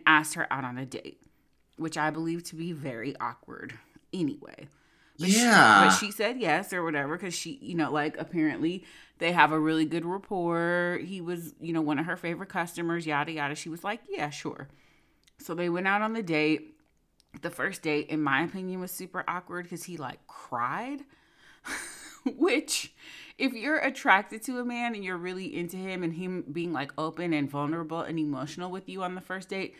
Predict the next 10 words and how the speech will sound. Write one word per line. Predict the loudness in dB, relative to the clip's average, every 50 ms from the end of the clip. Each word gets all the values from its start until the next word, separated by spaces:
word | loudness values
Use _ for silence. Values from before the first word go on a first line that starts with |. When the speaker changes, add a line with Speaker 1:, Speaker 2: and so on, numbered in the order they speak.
| -20 _ -12
Speaker 1:
could | -6 -6 -6 -6
be | -6 -6 -4
very | -2 -2 -2 -2 -2 -4 -6
endearing. | -8 -8 -10 -12 -16 -16 -18 -18 -18 -18 -20 -20 _ _ _ _ _ _ _ _ _ _ _ _ _ _ _ _ _ _ _ _ _ _ _ _ -8
But | -4 -2 -2
if | -2 -2
not | 0 4 6 8 8 8 8 6 4 0 -6 _ 6 8
Speaker 2:
On | 8 8 8 6
the | 0 -8 -12 _ _ -14 -14 -14 -4 4 8
date? | 10 10 12 10 8 6 2 -6 -10 -10